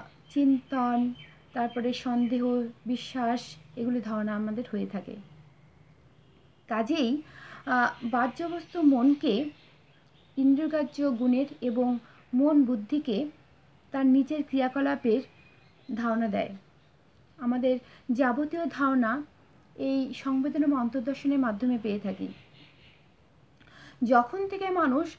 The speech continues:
এই প্রত্যক্ষ করতে শুরু করে, তখনই ধারণার অধিকারী হয়।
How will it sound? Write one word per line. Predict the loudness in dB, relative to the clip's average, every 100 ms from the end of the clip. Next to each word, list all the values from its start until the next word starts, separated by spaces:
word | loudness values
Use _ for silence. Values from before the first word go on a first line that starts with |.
| -20 -6
এই | -6
প্রত্যক্ষ | -2 -4 -6 -12 -10
করতে | -10 -10 -10
শুরু | -6 -4 -2
করে, | -2 -2 -6 -14 -20 -18 -8
তখনই | -8 2 4 4 0 -6 -10 -4
ধারণার | -2 0 2 0
অধিকারী | 0 -2 -2 -2
হয়। | -4 -6